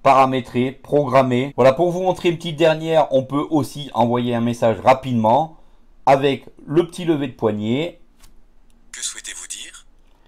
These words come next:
Speaker 1: Salut, donc nous nous donnons rendez-vous tout à l'heure devant le restaurant. Merci, à plus tard.
Speaker 2: D'accord,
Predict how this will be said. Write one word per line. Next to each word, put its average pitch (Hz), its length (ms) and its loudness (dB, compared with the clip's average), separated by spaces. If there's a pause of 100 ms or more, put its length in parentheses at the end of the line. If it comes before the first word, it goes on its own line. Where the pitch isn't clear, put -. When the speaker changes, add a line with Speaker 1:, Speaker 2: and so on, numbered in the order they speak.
(560)
Speaker 1:
Salut, 127 560 -2
donc 120 380 -2 (180)
nous 113 320 -4 (100)
nous 104 240 -6
donnons 117 500 -2 (100)
rendez-vous 98 500 -2
tout 117 240 -14
à 113 80 2
l'heure 107 360 -4 (100)
devant 110 240 0
le 104 100 -2
restaurant. 95 640 -6 (160)
Merci, 101 520 -10
à 107 80 -6
plus - 140 -14
tard. 87 260 -8 (1900)
Speaker 2:
D'accord, 87 380 -20